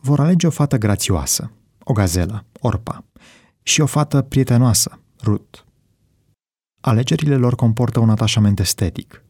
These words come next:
și nu o judecată morală. Dacă familiile de astăzi ar învăța din lecțiile istoriei,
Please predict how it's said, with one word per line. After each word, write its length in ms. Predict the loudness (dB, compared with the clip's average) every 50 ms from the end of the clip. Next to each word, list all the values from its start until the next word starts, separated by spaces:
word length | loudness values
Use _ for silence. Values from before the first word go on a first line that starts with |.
| _ _ -8
și 180 | -4 0 2
nu 100 | 2 4
o 60 | 4
judecată 460 | 2 2 0 -2 -2 -2 0 0 0 0
morală. 520 | 2 2 0 0 0 -2 -4 -8 -10 -18 _ _ _ _ _ _ _ _ _ _ _ _ _ _ _ _ _ _ _ _ _
Dacă 340 | -6 -4 -2 -2 0 0 0
familiile 600 | 0 2 2 2 4 4 4 4 4 2 0 0
de 100 | 0 0
astăzi 380 | 0 0 0 0 0 0 2 2
ar 80 | 2
învăța 320 | 2 2 2 0 0 0 0
din 200 | 2 2 4 4
lecțiile 420 | 2 0 -2 -2 -2 0 0 0
istoriei, 600 | 0 -2 -2 -2 -2 0 0 0 0 0 -2 -4